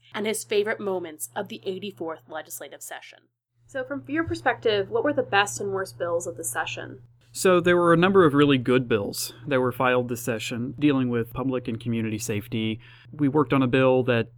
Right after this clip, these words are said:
Speaker 2: would have banned the use of junk auto insurance policies.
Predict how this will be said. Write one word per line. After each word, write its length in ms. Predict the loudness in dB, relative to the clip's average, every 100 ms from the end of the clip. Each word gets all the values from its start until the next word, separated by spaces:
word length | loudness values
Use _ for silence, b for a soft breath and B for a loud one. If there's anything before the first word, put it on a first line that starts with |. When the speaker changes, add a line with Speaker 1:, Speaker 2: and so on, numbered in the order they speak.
| -12
Speaker 2:
would 160 | -4 -2
have 180 | -2 0
banned 460 | 2 2 2 0
the 140 | -2 -2
use 280 | -2 -2
of 220 | -4 -6 -4
junk 320 | 0 0 -2 -16 -12
auto 280 | -4 0 2
insurance 360 | 0 -2 -4 -6
policies. 840 | -6 -4 -4 -4 -4 -4 -4 -8